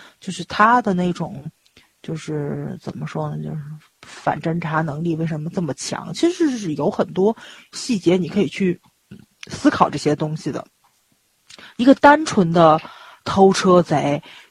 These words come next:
绝对不会是这个样子，就这么的身经百战。所以他其实，他其实就是没有去讲得特别的透彻。所以，所以我觉得周宗龙这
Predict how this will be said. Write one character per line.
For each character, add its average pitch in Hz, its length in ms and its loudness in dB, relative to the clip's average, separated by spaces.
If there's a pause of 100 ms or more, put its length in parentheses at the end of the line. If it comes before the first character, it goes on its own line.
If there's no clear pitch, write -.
绝 165 280 6
对 349 200 12
不 196 140 2
会 202 160 6
是 190 140 4
这 202 180 6
个 165 140 6
样 156 320 2
子， 165 120 -2
就 185 120 6
这 202 180 6
么 240 100 4
的 185 120 10
身 196 320 6
经 202 180 4
百 143 240 4
战。 156 260 4
所 294 140 0
以 320 60 2 (240)
他 - 120 4
其 - 160 0
实， 311 200 0 (320)
他 - 100 0
其 311 180 4
实 302 140 2
就 - 160 0
是 185 480 4 (300)
没 190 220 2
有 247 100 0
去 196 180 -6 (220)
讲 - 200 -2
得 147 80 -8
特 226 140 -4
别 240 100 -2
的 277 120 2
透 - 380 2
彻。 - 300 -6 (440)
所 - 120 0
以， - 300 0
所 277 140 4
以 302 160 2
我 170 80 2
觉 156 80 2
得 - 60 -14 (200)
周 269 140 2
宗 294 160 -2
龙 269 320 -6
这 - 180 -10